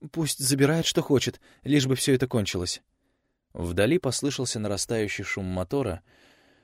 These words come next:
С волос Веры, собранных в хвост, полетели рыжие искры, она вдруг окуталась мерцающей аурой, а за её спиной распахнула невидимые крылья непроглядная чернильная тьма. И в следующий миг Вера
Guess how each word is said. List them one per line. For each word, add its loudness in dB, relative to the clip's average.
С -4
волос 6
Веры, 6
собранных 4
в -20
хвост, 2
полетели 4
рыжие 4
искры, 2
она 4
вдруг 2
окуталась 2
мерцающей 0
аурой, 2
а -2
за 0
её 6
спиной -2
распахнула 0
невидимые 0
крылья 0
непроглядная 0
чернильная -2
тьма. -4
И -6
в -4
следующий 0
миг -2
Вера 2